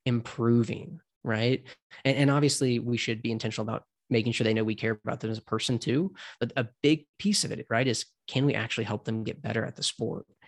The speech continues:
And when we get better at giving feedback,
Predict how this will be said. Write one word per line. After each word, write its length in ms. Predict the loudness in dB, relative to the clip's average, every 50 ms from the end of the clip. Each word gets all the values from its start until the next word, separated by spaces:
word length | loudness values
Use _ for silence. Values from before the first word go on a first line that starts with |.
| -20 _ -4
And 100 | 0 0
when 140 | 2 2 2
we 100 | 2 2
get 220 | 2 0 -2 -2
better 360 | -6 -4 -4 -2 0 0 0 -2
at 200 | -4 -8 _ -2
giving 260 | -2 -2 0 -2 -6
feedback, 760 | -4 -2 0 0 0 -2 -6 -10 -8 -6 -6 -6 -6 -10